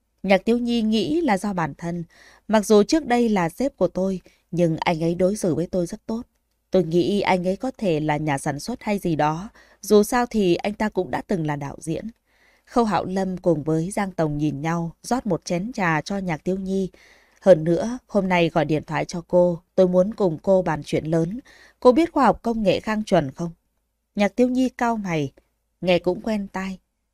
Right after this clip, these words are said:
Năm ngoái, cựu C E O của khoa học công nghệ Khang Chuẩn đã qua đời vì bạo bệnh. Công ty lâm vào cảnh điêu đứng. Con trai của C E O muốn kế thừa công ty, nhưng còn quá trẻ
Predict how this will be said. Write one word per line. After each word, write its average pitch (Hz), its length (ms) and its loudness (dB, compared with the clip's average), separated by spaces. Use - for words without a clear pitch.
Năm 165 260 0
ngoái, 156 520 -4
cựu 202 200 2
C - 140 -4
E 214 60 4
O 202 380 2
của 165 320 6
khoa 185 120 -2
học 160 140 -4
công 170 180 2
nghệ 156 160 0
Khang 156 240 -6
Chuẩn 156 300 -2
đã 143 140 -2
qua 185 200 -2
đời 156 320 0
vì 151 120 0
bạo 147 140 -2
bệnh. 147 220 -4
Công 254 160 0
ty 240 160 2
lâm 220 200 0
vào 160 200 -2
cảnh 139 280 -6
điêu 160 160 0
đứng. 160 280 -4
Con 190 180 0
trai 170 280 0
của 175 220 4
C - 160 -4
E 175 140 2
O 170 200 6
muốn 165 280 0
kế 190 240 -2
thừa 196 200 0
công 175 220 -2
ty, 185 300 0
nhưng 233 180 0
còn 185 240 0
quá 196 300 -4
trẻ 170 300 0